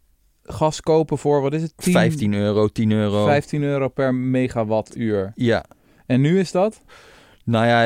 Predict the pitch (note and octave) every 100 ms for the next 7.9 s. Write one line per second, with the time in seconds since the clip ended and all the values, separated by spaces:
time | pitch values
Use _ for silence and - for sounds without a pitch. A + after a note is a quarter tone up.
0 | A#2 B2 - A2 C3+ B2 C3 C3 B2+ F2+
1 | C#3 - B2 A2+ B2+ B2 A2+ A#2 C3 B2+
2 | B2+ A#2 G2+ B2 C#3 - B2+ - C3+ -
3 | C3 - B2 A#2 A#2+ - C3 C3 C3+ C3+
4 | A#2 A#2+ B2 B2+ B2 - C3 B2+ E3+ D#3+
5 | C#3 B2+ - C3 C3+ B2+ - C3 A#2+ G#2+
6 | A#2 A#2+ G#2+ - G#2+ G#2 G2+ G#2 G2 G2
7 | G2 G#2 G2+ A2 A2+ A2 G#2+ G2+